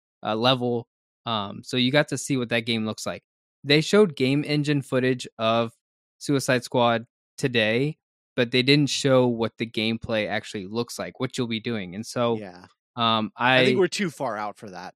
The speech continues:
Speaker 2: at this
Speaker 1: Yeah,
Speaker 2: point.
Speaker 1: and I don't know if it will be an Arkham style game. I think it might be something totally different, but I don't know if it's gonna be more like Left four Dead, or Now It's Back for Blood,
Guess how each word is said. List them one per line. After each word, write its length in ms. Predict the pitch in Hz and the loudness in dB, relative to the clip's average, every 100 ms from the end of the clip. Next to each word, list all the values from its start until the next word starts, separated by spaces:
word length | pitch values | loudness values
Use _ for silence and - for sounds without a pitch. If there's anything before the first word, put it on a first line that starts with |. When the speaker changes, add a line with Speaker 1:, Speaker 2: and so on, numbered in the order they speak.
| - | -18
Speaker 2:
at 140 | 110 | -16
this 100 | 180 | -4
Speaker 1:
Yeah, 260 | 131 113 104 | 0 2 2
Speaker 2:
point. 80 | 101 | 0
Speaker 1:
and 120 | 127 | 0
I 140 | 123 | 4
don't 160 | 160 170 | 4 6
know 200 | 151 151 | 6 4
if 120 | 139 | 4
it 180 | 135 - | 0 0
will 360 | 120 123 139 135 | -2 2 2 2
be 300 | 139 139 131 | 2 2 2
an 160 | 123 | 0
Arkham 320 | 120 120 127 117 | 0 0 -2 -2
style 240 | 127 123 | 2 2
game. 500 | 120 127 127 127 123 - | 2 2 4 2 0 -2
I 140 | 117 | -4
think 280 | - 131 120 | -2 -2 0
it 100 | 110 | -2
might 300 | 110 117 110 | 0 -2 -2
be 140 | 117 | -4
something 340 | - 120 117 110 | -4 -6 -6 -6
totally 260 | 120 110 | -4 -4
different, 440 | 104 123 160 143 127 | -2 -2 0 -2 -2
but 100 | 110 | -4
I 80 | |
don't 400 | 117 - 123 127 | -2 0 0 0
know 220 | 120 117 113 | 0 0 0
if 100 | - | -4
it's 140 | 107 | -8
gonna 220 | 123 113 | -4 -4
be 420 | 107 107 104 101 107 _ _ _ _ _ - | -4 -6 -6 -8 -12 _ _ _ _ _ -2
more 280 | 151 143 135 | 4 6 6
like 340 | 123 117 113 - | 4 2 0 -4
Left 240 | 131 120 - | -2 -2 -4
four 80 | |
Dead, 420 | 120 131 131 131 - _ | -2 4 4 4 -2 _
or 100 | 110 | -6
Now 200 | 104 104 | -4 -2
It's 120 | 110 | -4
Back 240 | - 107 - | -4 -4 -4
for 100 | 104 | -8
Blood, 360 | 127 123 123 | -2 0 -2